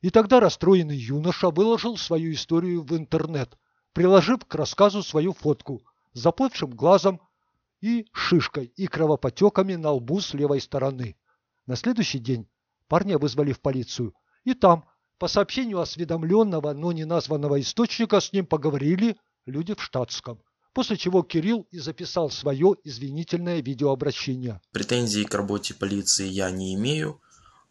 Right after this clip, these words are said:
Speaker 2: А людей, которые меня избили,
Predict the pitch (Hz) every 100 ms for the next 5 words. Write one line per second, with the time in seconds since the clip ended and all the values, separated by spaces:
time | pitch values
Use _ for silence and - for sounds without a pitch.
0 | - 98 95 98 98 98 98 101 110 110
1 | 101 98 101 98 98 98 95 90 _ _
2 | _ _ _ - 98 98 98 98 95 -
3 | _ _ _ _ _ - - 92 92 120
4 | 156 151 143